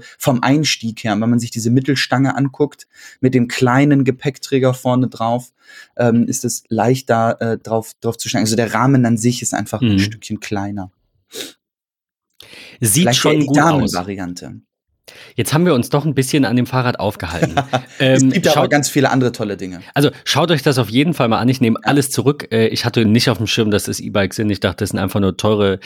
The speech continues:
Speaker 2: hippe Fahrräder für Apple-Kunden. Aber, ähm,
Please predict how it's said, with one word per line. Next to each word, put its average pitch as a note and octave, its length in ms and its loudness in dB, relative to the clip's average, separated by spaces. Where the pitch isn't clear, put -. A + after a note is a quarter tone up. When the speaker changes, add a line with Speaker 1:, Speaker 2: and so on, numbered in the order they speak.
Speaker 2:
hippe C3 260 0
Fahrräder A2+ 480 2
für - 160 -2
Apple-Kunden. G2+ 580 -6
Aber, C3 480 4
ähm, B2 800 2